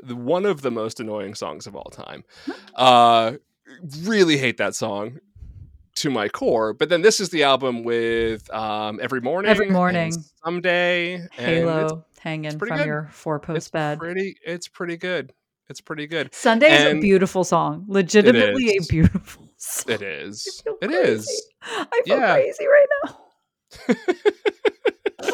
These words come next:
Speaker 1: But it is, like, Sugar Ray is kind of the ultimate late nineties band, and that they named their album, like, We're Almost Done. Our fifteen minutes
Speaker 2: Guys,
Speaker 1: are almost over.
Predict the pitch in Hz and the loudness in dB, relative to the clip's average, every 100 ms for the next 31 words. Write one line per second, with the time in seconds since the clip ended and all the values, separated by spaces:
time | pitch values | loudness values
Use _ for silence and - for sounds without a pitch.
0 | - - 508 508 _ - - - - _ | -4 0 2 0 _ -20 -20 -20 -20 _
1 | _ - 214 220 220 214 - 208 190 220 | _ 2 8 8 10 8 10 4 4 2
2 | 220 214 214 208 214 208 175 151 185 - | 4 6 6 4 2 2 2 2 0 0
3 | 202 165 180 170 180 180 - 214 208 - | -2 0 -2 -2 -4 -6 -6 -4 -2 2
4 | 156 156 156 131 160 147 147 165 165 147 | 2 4 2 2 0 2 0 0 2 2
5 | 151 170 156 131 123 123 127 143 156 160 | 2 0 0 0 0 -2 0 2 0 -4
6 | - 185 180 131 _ - 127 139 - 151 | -4 -8 -8 -14 _ -6 -2 -2 -4 -8
7 | - 156 156 170 269 262 302 330 214 - | -8 -8 -8 -4 4 6 6 2 -2 -4
8 | 135 254 110 | -2 0 -2